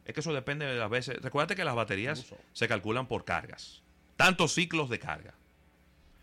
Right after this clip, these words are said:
Speaker 1: Claro, si tú le agregas baterías de litio, creo que son unos cuatro mil trescientos dólares de diferencia, la batería de litio
Speaker 2: Tiene
Speaker 1: tiene
Speaker 2: una
Speaker 1: una duración
Speaker 2: garantía
Speaker 1: mucho más
Speaker 2: mucho
Speaker 1: grande.
Speaker 2: más grande, inclusive viene hasta con unos tiempos de garantías, eh, con,
Speaker 1: Claro,
Speaker 2: con
Speaker 1: pero,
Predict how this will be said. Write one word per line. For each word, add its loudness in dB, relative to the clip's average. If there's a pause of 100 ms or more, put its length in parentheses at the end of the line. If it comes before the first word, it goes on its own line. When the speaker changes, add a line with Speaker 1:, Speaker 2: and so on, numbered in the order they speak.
(220)
Speaker 1:
Claro, 10 (120)
si 4
tú 4
le 8
agregas 4
baterías 2
de 2
litio, 0
creo -8
que -6
son -4
unos -2
cuatro -2
mil -4
trescientos -4
dólares 0
de 0
diferencia, 0 (560)
la 4
batería 6
de 6
litio 2 (400)
Speaker 2:
Tiene -18
Speaker 1:
tiene 4
Speaker 2:
una 4
Speaker 1:
una 4
duración 2
Speaker 2:
garantía 0
Speaker 1:
mucho 0
más 2
Speaker 2:
mucho 2
Speaker 1:
grande. 6
Speaker 2:
más -6
grande, -4
inclusive -6 (220)
viene -6
hasta -4
con -8
unos -6
tiempos -2
de 0
garantías, -6
eh, -16
con, -10
Speaker 1:
Claro, -8 (280)
Speaker 2:
con -4
Speaker 1:
pero, 6